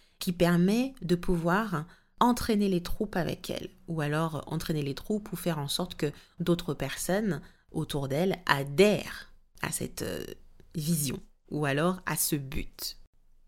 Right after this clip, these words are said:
Donc une entreprise qui a une vision forte est celle dans laquelle l'entrepreneur va non seulement avoir des actions cohérentes qui vont s'étendre à travers le temps,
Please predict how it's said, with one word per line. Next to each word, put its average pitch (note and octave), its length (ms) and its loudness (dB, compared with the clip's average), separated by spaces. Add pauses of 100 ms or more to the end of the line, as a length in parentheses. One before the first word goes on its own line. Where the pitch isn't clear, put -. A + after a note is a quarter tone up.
(240)
Donc D#3 420 -4
une B3 180 4
entreprise F#3+ 880 -2
qui - 100 -10
a D3 60 -2
une C#3+ 160 -4
vision E3+ 380 0
forte - 500 -6
est D3 60 -6
celle G#3 360 -4
dans D#3+ 120 -4
laquelle E3 540 -2 (120)
l'entrepreneur E3+ 1000 -2 (540)
va E3 140 4
non G#3+ 140 2
seulement G3+ 360 2
avoir F#3 320 0
des E3 140 -2
actions F3+ 340 -4
cohérentes F3 520 0
qui D#3 160 -10
vont F#3 440 0
s'étendre F3+ 800 0
à D3+ 80 -8
travers C#3+ 400 -6
le B2+ 100 -6
temps, G#3 320 -4